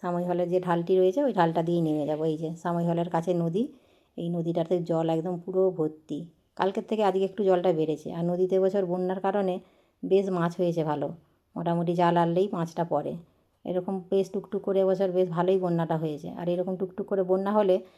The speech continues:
যে বছর এরকম ভালো বন্যা হয় টুকটুক করে, সে বছর নদীতে মাছটাও ভালো হয়। চলুন, কয়েকদিন পর বেশ রোদ বেরিয়েছে, চ-, ছেলেগুলোও বেশ মনে প্রাণে প্রাণ খুলে খেলতে লেগেছে।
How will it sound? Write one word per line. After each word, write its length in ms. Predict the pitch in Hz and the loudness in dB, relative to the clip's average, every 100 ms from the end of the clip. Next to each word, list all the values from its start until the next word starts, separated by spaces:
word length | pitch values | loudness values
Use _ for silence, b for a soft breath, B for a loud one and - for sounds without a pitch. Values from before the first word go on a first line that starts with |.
| B - | B 0
যে 120 | 185 | 2
বছর 180 | 190 196 | 4 4
এরকম 400 | 190 196 202 190 | 2 0 -4 0
ভালো 260 | 190 190 | 2 2
বন্যা 300 | 185 190 196 | 2 0 -2
হয় 140 | 196 196 | -2 -2
টুকটুক 300 | 196 - 202 | -4 -6 -2
করে, 180 | 185 180 | 0 2
সে 120 | 185 | 2
বছর 180 | 180 180 | 0 0
নদীতে 320 | 180 180 185 | 0 -2 -2
মাছটাও 380 | 175 170 190 190 | -4 -4 -4 0
ভালো 300 | 170 156 156 | 2 2 0
হয়। 180 | 151 170 b b b b _ | -4 -8 b b b b _
চলুন, 280 | 180 170 170 | -2 0 -2
কয়েকদিন 380 | 175 170 175 175 | 0 0 0 0
পর 140 | 180 | 0
বেশ 140 | 175 175 | 2 2
রোদ 220 | 175 175 | 2 0
বেরিয়েছে, 360 | 175 185 185 208 | 2 2 0 0
চ-, 180 | 175 170 | -2 0
ছেলেগুলোও 420 | 170 170 170 175 | 0 2 2 2
বেশ 180 | 175 175 | 0 0
মনে 300 | 165 165 170 | -2 -2 -2
প্রাণে 380 | 170 165 170 | -2 0 0
প্রাণ 440 | 170 - 175 170 170 | -4 -6 -4 -2 -2
খুলে 240 | 180 175 | -4 -4
খেলতে 300 | 180 160 156 | -2 -2 -2
লেগেছে। 400 | 147 147 139 165 | -4 -6 -8 -10